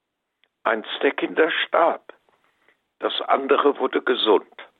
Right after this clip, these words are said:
Das Mirakel sprach sich herum, die Wallfahrt erlebte ihren Aufschwung und Höhepunkt. Zweihundertzweiunddreißig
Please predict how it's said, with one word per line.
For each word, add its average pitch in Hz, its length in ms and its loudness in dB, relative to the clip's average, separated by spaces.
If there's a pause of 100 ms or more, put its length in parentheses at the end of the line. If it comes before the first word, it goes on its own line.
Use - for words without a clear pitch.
(1300)
Das 139 240 0
Mirakel 147 680 2
sprach - 640 -2
sich - 180 -4
herum, 202 680 2 (520)
die - 140 0
Wallfahrt 123 880 -2 (140)
erlebte 123 580 -2
ihren 95 320 2 (140)
Aufschwung 147 840 0 (180)
und - 260 -2
Höhepunkt. - 800 -2 (1500)
Zweihundertzweiunddreißig 120 2000 -2